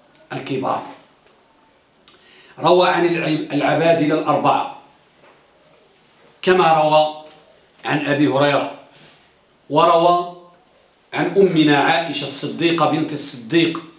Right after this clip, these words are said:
رضي الله عنهم جميعا، وروى أيضا عن فرضي الصحابة زيد بن ثابت رضي الله تعالى عنه، كما روى عن زيد بن أرقم، وروى عن جماعة من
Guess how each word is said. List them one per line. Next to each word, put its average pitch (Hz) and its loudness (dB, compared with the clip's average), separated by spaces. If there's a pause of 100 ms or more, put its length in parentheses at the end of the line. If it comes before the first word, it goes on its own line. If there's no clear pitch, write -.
(180)
رضي 143 -2
الله 143 2
عنهم 147 0
جميعا، 139 0 (1040)
وروى 156 2
أيضا 151 0 (1400)
عن 156 -2
فرضي 156 2
الصحابة 139 0 (680)
زيد 135 -2
بن 143 2
ثابت 143 0 (520)
رضي 139 0
الله 143 0 (320)
تعالى 151 0
عنه، - -6 (500)
كما 185 4
روى 151 2
عن 143 -2
زيد 165 0
بن 156 -2
أرقم، 175 0 (240)
وروى 208 4
عن 165 -4 (340)
جماعة 170 2
من 165 0